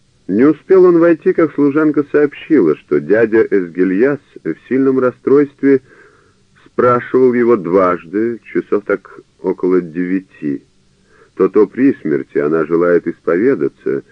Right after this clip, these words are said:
причаститься и собороваться непременно у сеньора-настоятеля. Какое-то суеверное опасение подсказывало падре Амаро, что не следует в эту ночь идти ради печального долга в дом,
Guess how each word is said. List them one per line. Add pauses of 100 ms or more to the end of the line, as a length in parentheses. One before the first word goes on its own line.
(420)
причаститься
и
собороваться
непременно
у
сеньора-настоятеля. (1800)
Какое-то (260)
суеверное
опасение (580)
подсказывало
падре
Амаро,
что
не (100)
следует
в
эту
ночь
идти
ради
печального
долга
в
дом,